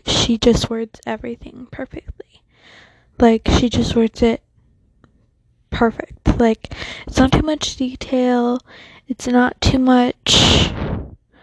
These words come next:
of anything, honestly. Like, it's just enough. Like,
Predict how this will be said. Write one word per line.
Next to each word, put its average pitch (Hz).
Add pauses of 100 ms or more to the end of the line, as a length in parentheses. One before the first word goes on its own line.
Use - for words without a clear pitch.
(240)
of -
anything, 240
honestly. 233 (160)
Like, 226
it's -
just -
enough. 220
Like, 226